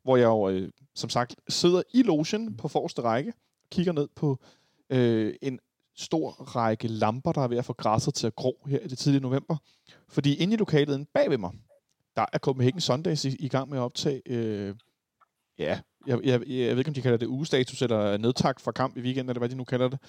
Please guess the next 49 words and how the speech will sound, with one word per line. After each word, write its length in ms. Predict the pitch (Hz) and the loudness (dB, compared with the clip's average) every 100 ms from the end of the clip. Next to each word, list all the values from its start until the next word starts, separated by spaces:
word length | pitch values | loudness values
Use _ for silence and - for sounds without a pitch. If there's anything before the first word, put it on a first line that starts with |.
| - - - | -20 -16 -8
Men 100 | 143 | 0
de 80 | |
er 20 | 202 | 0
i 20 | |
hvert 140 | 156 | 0
fald 100 | - | -2
i 40 | 135 | -2
gang 180 | 139 | -2
med 100 | 143 | -4
videoen 280 | 143 160 160 | -6 -6 -6
herinde 200 | 151 143 | -4 -4
bagved. 280 | 160 180 131 - - - - - _ - | -4 -4 -4 -6 -16 -20 -20 -20 _ -6
Så, 160 | - | 2
øh, 160 | 139 127 | 4 4
det 140 | 123 | 6
er 40 | 165 | 4
et 80 | 160 | 6
meget 180 | 151 | 4
godt 180 | 165 160 | 2 2
billede 200 | 156 165 | 4 4
på, 140 | 175 156 | 4 4
hvordan 260 | 143 135 | 4 2
det 280 | 151 139 - | 2 0 4
rykker 320 | 113 123 160 - | 4 6 2 0
i, 260 | 139 123 120 - - _ _ - | 2 2 2 -4 -20 _ _ -2
øh, 400 | 127 117 110 107 - | 2 4 4 2 2
det 140 | 120 | 2
F 20 | |
C 80 | - | 0
København-, 320 | - 120 104 | -4 -4 -6
københavnske 560 | - 120 117 123 - 156 | -2 0 2 0 -2 -6
fanunivers, 720 | - 117 113 202 185 143 139 | -2 0 2 0 0 0 0
når 60 | 127 | -4
det 100 | - | -2
kommer 240 | - 123 | -2 -4
til, 280 | 147 - 131 - _ _ | -4 -2 -2 -4 _ _
til 120 | - | -2
mediesiden. 760 | 135 147 - 185 - 135 131 135 135 | 0 0 2 0 2 2 0 -4 -2
Øhm, 460 | 120 113 110 104 - _ - - - - _ _ _ _ | 0 0 -4 -10 -14 _ -20 -20 -20 -20 _ _ _ _
og 80 | 113 | -2
når 60 | 113 | 4
vi 100 | 156 | 6
har 120 | 156 | 6
været 220 | 120 139 | 6 4
her, 60 | 139 | 4
så 120 | 147 | 2
gætter 220 | 131 139 | 2 0
jeg 80 | 123 | 0
på, 240 | 131 - | -2 -4